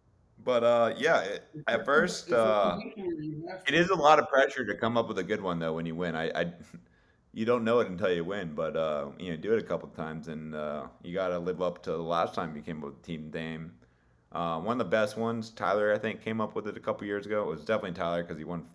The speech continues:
Speaker 1: four fucking years in a row. <laughs> But I don't remember what year it was, but it was just politically incorrect. <laughs> And now it's a good thing we didn't have a podcast in 'cause we would set any of our team names. <laughs> People would have had problems with us. <laughs>
Speaker 2: Sure,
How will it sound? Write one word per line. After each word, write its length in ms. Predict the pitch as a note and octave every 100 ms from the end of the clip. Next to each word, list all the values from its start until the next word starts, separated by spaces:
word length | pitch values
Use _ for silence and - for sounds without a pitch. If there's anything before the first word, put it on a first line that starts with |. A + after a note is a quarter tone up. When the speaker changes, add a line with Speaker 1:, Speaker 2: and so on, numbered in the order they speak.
| -
Speaker 1:
four 200 | F2+ F2
fucking 360 | - E2+ E2
years 220 | E2 D#2+ D#2+
in 80 |
a 20 | C#2
row. 220 | D2 D2 - F2+ F2+ _ -
<laughs> 120 | A#2 - - - _ - -
But 340 | G2 F2 E2+ - - -
I 60 | A2+
don't 120 | G#2
remember 240 | A2 G#2 G2+
what 220 | F#2+ F2+
year 80 | G2
it 60 | F2+
was, 200 | F2+ E2+
but 140 | F2
it 20 |
was 120 | F2 F2
just 180 | F2 -
politically 680 | G#2+ G#2+ A2 A2 A2+ G#2 G2
incorrect. 720 | F#2 F2 F2 E2 - - - -
<laughs> 0 | F3 - - _ - - _ -
And 60 | F2
now 320 | G2 G2+ - - E2+ - - F2
it's 140 | F2+
a 60 | A2+
good 340 | - A#2 A#2
thing 160 | A2+ G2+
we 80 |
didn't 120 | F#2+ F2+
have 100 | F2
a 20 |
podcast 480 | F2+ F2 G2 F2+ F#2
in 180 | F#2+ F2
'cause 160 | D#2+ D#2+
we 80 |
would 160 | D#2 D2 _
set 220 | E2+ C#2+ F2
any 220 | F2 F2
of 60 |
our 80 | F2
team 260 | E2+ F2+ F2+
names. 400 | F2 F2 F2 - - -
<laughs> 840 | - - - - _ _ _ _
People 220 | F2 E2+
would 100 | F2
have 80 | E2 E2+
had 20 |
problems 420 | F2+ B1+ D2 -
with 80 | C2 E2+
us. 180 | F2 - -
<laughs> 140 | F3 - - _ D#3
Speaker 2:
Sure, 240 | C#3+